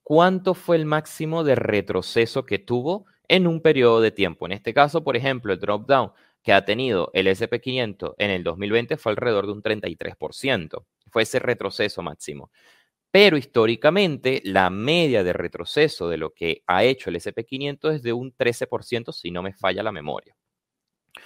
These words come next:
Eh, por lo cual, nosotros tenemos, eh, un ratio que normalmente siempre debería ser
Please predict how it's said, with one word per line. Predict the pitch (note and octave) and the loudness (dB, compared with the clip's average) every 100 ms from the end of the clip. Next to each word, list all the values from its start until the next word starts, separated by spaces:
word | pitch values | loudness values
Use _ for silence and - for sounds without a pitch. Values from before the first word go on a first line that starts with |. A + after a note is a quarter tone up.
| - - _ - | -20 -20 _ 4
Eh, | B2+ A#2 A2+ A2 A2+ _ _ _ _ _ | 6 8 10 8 6 _ _ _ _ _
por | D#3 D3 | 4 4
lo | D#3 | 2
cual, | - F#3+ E3+ - _ _ _ _ _ _ | 4 4 4 -2 _ _ _ _ _ _
nosotros | C3 A#2+ D3 A#2+ G2 | -4 0 0 -2 -6
tenemos, | - A2+ B2 F2+ F#2 - _ | -4 -2 -2 -4 -8 -16 _
eh, | G#2+ G#2 G2 F#2+ - | 2 4 4 2 -2
un | D3 D3+ | -4 -2
ratio | D3+ E3 D#3+ - G2+ E2+ - | 0 4 4 2 -4 -6 -4
que | A2+ | -6
normalmente | G2 G2+ G2+ G#2 B2 C#3+ C#3 G2+ | -4 -4 -4 -4 -2 -4 -6 -10
siempre | - G2+ G#2 B2+ | -10 -10 -4 2
debería | A#2+ G#2 G#2 | 2 2 0
ser | - B2 - - | 0 0 0 -6